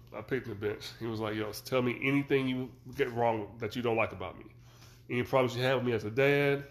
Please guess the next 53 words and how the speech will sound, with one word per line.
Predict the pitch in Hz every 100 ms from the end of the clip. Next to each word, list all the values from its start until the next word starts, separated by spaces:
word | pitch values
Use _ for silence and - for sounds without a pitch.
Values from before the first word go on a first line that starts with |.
| -
any | 127 120 123
issues | - 131 117
you | 123
ever | 110
had, | 120 127 117
like, | 104
you | 110
didn't, | 117
like, | 113 110
think | 110
I | 110
was | 101 104
there | 139 135
enough, | 135 135 131 127 - - - - - - - -
uh, |
whatever | 107 113 151 151 139
it |
is, | 127 104 -
say | 151 147
whatever | 127 143
you | 151
got | 143
to | 135
say, | - 131 117
get | 113 123 135
it | 127
out | 120 120
your |
system | 123 123 113 110
right | 113 110
now, | 110 104
'cause | 101 117
I | 127
ain't | 113
dealing | 123 127 117
with | 113
this | 110 107 - - - -
shit | - 127 113
no | 110
more | 113 107
of |
you | 113
just | 110 107
avoiding | 110 98 113 117 113 113
me | 113 113
or, | 101
like, | 104 101 101 - - - - - - -
like, | 123 104 98
no, | 123 104
like, | 101 104
get | 143
it | 127
out." | 143 104